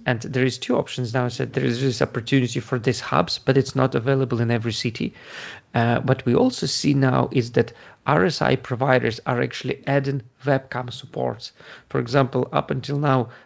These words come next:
Z-, Zoom didn't allow, mm, web cameras between interpreters. So interpreters in, in many cases don't even see each other.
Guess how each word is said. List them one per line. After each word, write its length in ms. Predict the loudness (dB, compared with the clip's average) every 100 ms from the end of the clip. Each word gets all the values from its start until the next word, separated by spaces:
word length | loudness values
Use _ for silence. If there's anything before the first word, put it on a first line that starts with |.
| -14
Z-, 320 | -6 -4 -4
Zoom 300 | 0 2 2
didn't 280 | 2 2 4
allow, 480 | 4 4 2 0 -2 -10 -20 -8
mm, 540 | -4 -2 -2 -4 2
web 220 | 4 4 4
cameras 480 | 0 2 0 -4 -10
between 320 | -8 -4 -2 -2
interpreters. 480 | -2 -2 -2 -4
So 80 | 0
interpreters 600 | 2 4 2 2 0 0
in, 180 | -2 -2 0
in 180 | 2
many 180 | 2 2
cases 460 | 2 2 2 -2 0
don't 320 | 2 4 2
even 180 | 2 0
see 220 | 2 0
each 180 | 2 0
other. 280 | -2 -4